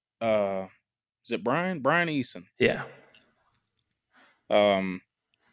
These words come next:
Speaker 1: he played some for us last year. Or was he the, maybe. See, that's the thing. When I get into talking lines, I get, I get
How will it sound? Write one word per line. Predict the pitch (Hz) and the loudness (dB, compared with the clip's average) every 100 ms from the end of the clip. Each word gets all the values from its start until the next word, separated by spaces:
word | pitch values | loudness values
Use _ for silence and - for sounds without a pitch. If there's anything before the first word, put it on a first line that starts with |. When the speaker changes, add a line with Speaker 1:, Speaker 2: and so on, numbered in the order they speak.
| _ | _
Speaker 1:
he | - | 0
played | 262 370 311 - | 2 4 2 2
some | 151 117 | 0 0
for | 107 120 | 0 0
us | 107 - | 0 2
last | 107 104 - | 2 2 -2
year. | 101 87 87 _ _ _ _ _ _ _ _ _ _ _ _ _ - | -6 -6 -10 _ _ _ _ _ _ _ _ _ _ _ _ _ -4
Or | 123 | 0
was | 123 - | 0 4
he | 196 | 2
the, | 165 123 120 110 82 _ _ _ _ - - - - | 4 4 4 2 -6 _ _ _ _ -20 -20 -20 -18
maybe. | 101 90 - | -12 -10 -8
See, | - 131 120 - - - - | -2 0 0 -4 -20 -20 -2
that's | 131 | 0
the | - | 0
thing. | - 104 98 | -2 -2 0
When | 110 | 0
I | |
get | 131 131 | 0 2
into | 127 110 | 0 -2
talking | 98 117 104 101 | -4 -2 -2 -4
lines, | 98 104 101 98 | -4 -4 -4 -2
I | 98 | -4
get, | 98 101 - _ - | -2 -2 -4 _ -10
I | 101 | -2
get | 101 | -2